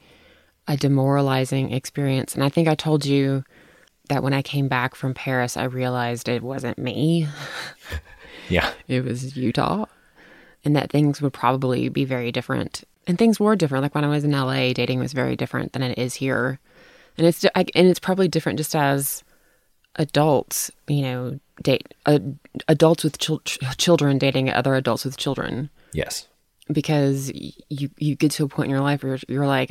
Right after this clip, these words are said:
Speaker 1: "I know what I am capable of, uh,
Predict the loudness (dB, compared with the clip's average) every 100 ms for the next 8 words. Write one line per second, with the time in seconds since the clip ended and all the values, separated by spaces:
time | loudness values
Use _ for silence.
0 | 0 2 2 0 2 4 4 2 -2 -4
1 | -4 -10 _ _ _ _ _ _ _ -2
2 | 0 2 0 0 0 0 -2 -4 -2 0
3 | 0 0 0 0 -4 -12 _ _ _ _
4 | _ -6 -4 -4 -4